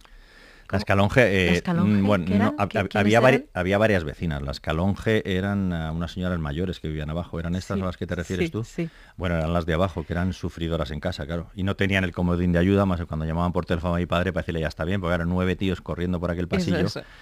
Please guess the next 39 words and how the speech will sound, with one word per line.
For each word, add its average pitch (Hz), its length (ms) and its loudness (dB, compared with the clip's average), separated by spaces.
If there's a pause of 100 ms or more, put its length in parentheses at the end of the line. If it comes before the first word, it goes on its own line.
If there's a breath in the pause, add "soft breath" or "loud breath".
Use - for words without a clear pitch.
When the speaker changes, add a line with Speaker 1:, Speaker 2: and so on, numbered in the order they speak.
(260 loud breath)
Speaker 1:
Claro, 101 200 2
es 92 100 -4
que, 113 300 0
eh, 90 480 -2
éramos 113 260 0
nueve 123 260 2
en 113 100 2
una 104 140 0
casa, 104 400 0
mm, 73 440 -6
pues 69 160 -10
relativamente 71 420 -10
pequeña, 73 320 -8
claro. 87 260 -8 (240)
Como 73 140 -12
tú 76 80 -6
has 73 80 -4
dicho, 73 220 -6
cuatro 78 340 -6
hermanos 80 320 -4
en 95 60 -2
una 85 100 -2
habitación, 78 460 -6
pues 73 120 -8
ya 76 60 -6
te 82 80 -8
puedes 76 160 -8
imaginar, 78 540 -6
eh, 71 300 -10 (160)
eh, 71 100 -12
cómo 78 180 -8
era 76 160 -4
el 71 100 -8
de, 71 320 -12
de 78 220 -10
grande 78 320 -6
el 69 520 -8
establecimiento, 80 680 -6
¿no? 98 140 -4